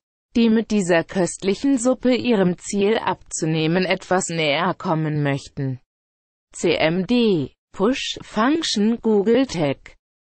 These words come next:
Define Slot sieben Millionen einhundertzwanzigtausendsechshundertachtundsiebzig, besser unterstrich Sizes unterstrich Desktop unterstrich Generic unterstrich Box unterstrich Middle unterstrich Down.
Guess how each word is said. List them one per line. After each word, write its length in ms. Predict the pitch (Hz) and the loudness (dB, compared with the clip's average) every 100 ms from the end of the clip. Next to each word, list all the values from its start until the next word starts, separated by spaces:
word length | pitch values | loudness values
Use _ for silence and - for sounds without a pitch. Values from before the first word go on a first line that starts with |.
| - | -4
Define 540 | 214 202 - 170 180 175 | -2 -2 0 2 2 0
Slot 380 | 175 202 269 | -2 -2 -2
sieben 420 | - 208 254 302 302 | -2 0 2 4 4
Millionen 800 | 311 311 254 185 170 165 202 | 4 4 4 4 2 0 0
einhundertzwanzigtausendsechshundertachtundsiebzig, 4000 | - 175 165 165 196 262 277 277 - 202 165 160 190 170 - 202 240 269 269 294 262 240 - - 175 170 185 240 - 247 - - - 185 160 202 277 - - 302 302 - - | -2 -2 -2 0 2 4 4 2 -2 -2 0 0 -2 -4 -2 2 4 4 2 2 2 -2 -2 -2 0 2 0 0 2 2 0 -8 -2 -2 0 0 -2 -4 -4 0 0 -2 -2
besser 420 | 247 - 190 190 | -2 0 2 2
unterstrich 720 | 214 220 247 - - 190 185 | 4 2 2 -2 -2 0 0
Sizes 680 | - 175 165 165 - 226 - | 0 0 0 0 -2 -2 0
unterstrich 880 | 202 190 202 196 - - 190 202 - | 0 2 2 2 0 -2 -2 -2 -2
Desktop 640 | 254 311 - - 214 180 - | 0 0 -4 -4 -2 0 0
unterstrich 840 | 185 190 240 - - 185 165 - | 0 0 -2 -4 -2 -2 0 -4
Generic 600 | 170 170 175 240 285 - | -4 0 2 2 0 0
unterstrich 840 | 185 226 269 240 - 190 202 - - | 0 2 2 -2 -2 -2 -2 -4 -4
Box 340 | 170 - - | -4 -4 -6
unterstrich 720 | 196 202 254 - 262 285 - | -2 0 0 0 0 0 2
Middle 460 | 196 170 165 214 - | 0 2 0 0 2
unterstrich 760 | 285 262 262 - - 285 262 - | 2 4 2 0 0 0 0 0
Down. 520 | 180 156 135 123 | 2 2 -2 -8